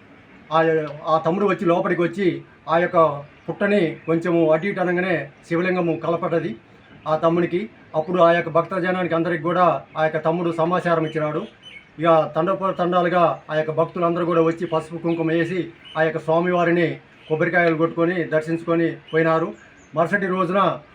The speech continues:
ఆ యొక్క స్వామివారు, "నేను స్వయముగా ఇక్కడ వెలిసినాను, నా యొక్క, నేను నా-, నాగేంద్రుణ్ణి, నేను పార్వతీదేవిని స్వయంగా ఉన్నాము,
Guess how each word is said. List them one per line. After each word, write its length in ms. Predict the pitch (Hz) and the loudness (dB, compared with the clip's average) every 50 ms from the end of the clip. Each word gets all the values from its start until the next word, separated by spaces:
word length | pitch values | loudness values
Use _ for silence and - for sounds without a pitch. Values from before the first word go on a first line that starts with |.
| - - | -8 -2
ఆ 80 | 156 165 | 0 0
యొక్క 160 | 170 165 165 | 2 0 0
స్వామివారు, 760 | 165 165 165 175 185 185 185 180 180 175 175 196 175 147 139 139 - - - - - | 0 2 2 2 2 2 2 2 2 2 2 0 -2 -4 -6 -10 -16 -20 -20 -12 -4
"నేను 220 | 147 165 175 175 165 | -2 0 0 0 0
స్వయముగా 480 | 165 165 165 180 185 190 196 180 202 | 2 4 4 4 2 0 2 2 2
ఇక్కడ 200 | 196 175 185 175 | 2 2 2 0
వెలిసినాను, 680 | 165 160 165 170 165 170 170 175 180 196 202 165 - - - - - - - - - - - | 2 2 2 0 2 0 0 0 0 0 0 -2 -4 -6 -12 -20 -20 -20 -20 -20 -20 -16 -4
నా 220 | 156 160 190 180 170 | 0 2 4 4 4
యొక్క, 420 | 175 165 - 175 160 147 135 123 - - - - - | 2 2 2 2 2 4 2 -2 -6 -12 -18 -8 -2
నేను 420 | 156 165 175 170 165 156 143 139 - - - - - - - - | 0 0 2 2 2 0 -2 -4 -10 -16 -20 -20 -20 -20 -14 -4
నా-, 300 | 143 151 165 170 156 143 | 0 2 4 4 2 2
నాగేంద్రుణ్ణి, 840 | 147 160 170 180 175 190 196 185 180 190 185 185 190 196 185 156 - - - - - - - - - - - | 2 2 2 2 0 -2 -2 -2 0 0 0 0 -2 -2 -4 -4 -6 -8 -14 -20 -20 -20 -20 -20 -20 -8 -2
నేను 500 | 151 165 175 175 175 165 160 147 131 - - | 0 2 4 4 4 2 2 0 -2 -2 0
పార్వతీదేవిని 840 | 165 180 185 190 180 160 175 175 185 180 175 180 185 175 160 170 - - - - - | 0 2 2 0 -2 -2 -2 0 2 2 2 0 0 -2 -2 -4 -8 -16 -20 -8 -2
స్వయంగా 320 | 165 175 185 190 185 185 | -2 0 0 0 0 0
ఉన్నాము, 600 | 180 170 170 175 175 175 175 175 190 170 151 - | 2 2 2 2 2 0 0 0 0 -2 -2 -4